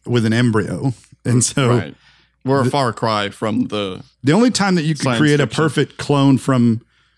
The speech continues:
Speaker 1: uh, of two people would be where they were the same age. It'd be where you split two embryos.
Speaker 2: Right.
Speaker 1: Well, like, when you,
Speaker 2: Right,
Speaker 1: they
Speaker 2: clone,
Speaker 1: both
Speaker 2: clone
Speaker 1: came from the same embryo and then grew up together.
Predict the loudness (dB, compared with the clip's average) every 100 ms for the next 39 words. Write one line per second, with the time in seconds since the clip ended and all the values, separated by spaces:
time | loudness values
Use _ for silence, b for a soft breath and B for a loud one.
0 | _ -6 -4 -4 -12 -12 -4 -4 0 0
1 | 2 0 2 0 0 0 -2 0 2 4
2 | 2 0 -4 _ _ _ _ _ _ _
3 | _ _ _ _ _ -4 0 2 2 0
4 | 0 0 2 2 2 0 0 -2 0 0
5 | 2 2 0 -4 -6 -2 0 0 -2 0
6 | 0 0 -2 -2 -8 -14 -14 -14 -16 -20
7 | -4 0 0 2 2 2 0 b b b
8 | b -4 0 2 2 0 2 0 2 2
9 | 2 2 0 2 2 4 4 2 2 0
10 | 0 0 -2 0 4 4 4 0 -6 -4
11 | -2 -2 -4 -16